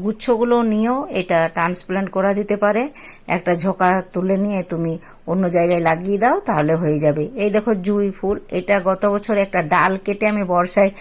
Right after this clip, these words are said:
লাগিয়ে দিয়েছিলাম, তার ফলে দেখো গাছটা কত বড় আর ঘন হয়ে গেছে। আর এই ফুলটা যে কি ফুল আমি জানি না, তবে রাস্তার ধারে এই গাছটা হয়েছিল, আমার ফুলটা খুব আকর্ষণ করেছিল, তাই আমি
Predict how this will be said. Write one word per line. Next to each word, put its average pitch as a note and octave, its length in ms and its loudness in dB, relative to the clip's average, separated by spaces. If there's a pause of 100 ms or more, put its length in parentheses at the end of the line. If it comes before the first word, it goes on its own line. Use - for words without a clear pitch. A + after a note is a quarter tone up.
(340)
লাগিয়ে G3+ 460 2
দিয়েছিলাম, A3 360 -2 (120)
তার F3 180 2 (100)
ফলে G3+ 280 0
দেখো F#3 420 -2
গাছটা F#3+ 480 0 (200)
কত D#3+ 300 0 (680)
বড় E3+ 220 6 (160)
আর G3 80 4 (140)
ঘন F3 200 0 (200)
হয়ে F#3 240 0 (100)
গেছে। F#3+ 280 -2 (800)
আর G#3 100 2 (240)
এই B3+ 80 6 (120)
ফুলটা A#3 380 -2 (120)
যে G3+ 60 -2 (180)
কি A3+ 120 -4 (120)
ফুল G3+ 220 -2 (100)
আমি F#3 200 -2
জানি F3 260 0
না, G3 40 -2 (140)
তবে G3+ 220 2
রাস্তার G3 460 0
ধারে F#3+ 200 0 (160)
এই F#3 100 2
গাছটা F3+ 400 2 (100)
হয়েছিল, F3+ 420 0 (140)
আমার F#3 160 2 (100)
ফুলটা F#3 320 -2 (100)
খুব G3 120 0 (120)
আকর্ষণ F#3 360 -2 (120)
করেছিল, G3 340 0 (480)
তাই F#3+ 220 6
আমি F3+ 240 2